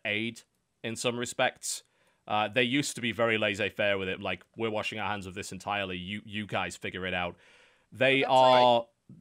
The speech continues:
Speaker 1: they're, they're getting a bit better, but it's, it's
Speaker 2: Yeah,
Speaker 1: only a bit.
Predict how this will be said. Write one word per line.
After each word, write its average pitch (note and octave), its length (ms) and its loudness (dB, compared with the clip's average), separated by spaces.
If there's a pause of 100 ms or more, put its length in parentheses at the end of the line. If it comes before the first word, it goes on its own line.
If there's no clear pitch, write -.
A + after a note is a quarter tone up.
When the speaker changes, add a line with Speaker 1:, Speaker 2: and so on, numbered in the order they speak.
(140)
Speaker 1:
they're, C#3+ 300 6
they're D3 240 6
getting C#3+ 260 4
a C3 40 -2
bit B2 200 0
better, D#2+ 320 -4 (300)
but C3+ 160 2
it's, C3+ 140 -2
it's C#3 140 -6
Speaker 2:
Yeah, D#3+ 60 8
Speaker 1:
only D3+ 160 2
a B2 100 2
bit. G#2 180 0